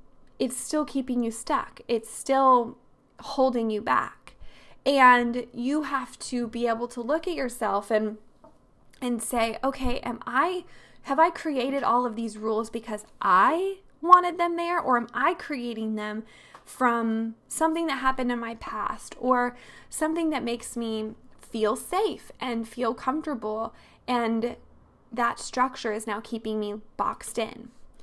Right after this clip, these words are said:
So when it comes to this rigidity, we don't give ourselves the flexibility and mobility to kind of move and flow and grow because we're trying to stay safe.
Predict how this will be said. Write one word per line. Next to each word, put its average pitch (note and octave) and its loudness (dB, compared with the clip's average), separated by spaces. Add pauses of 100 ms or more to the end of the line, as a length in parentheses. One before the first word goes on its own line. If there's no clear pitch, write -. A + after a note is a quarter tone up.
(240)
So D4+ 2
when C4+ -2
it C4 -4
comes E4+ -2
to E4+ -2
this - -8 (480)
rigidity, A#3 -2
we G#3 -2
don't B3 2
give A#3+ -4
ourselves A#3+ 2
the G3+ -2 (300)
flexibility B3 2
and G#3 -6
mobility A3+ 2
to G#3+ -6
kind G#3+ -4
of G3+ -4
move A#3 0
and G#3+ -6
flow A3+ 2
and A3 -10
grow C#4 4 (200)
because B3+ -2
we're B3 0
trying A#3+ -8
to A#3 -8
stay A3+ -8
safe. - -6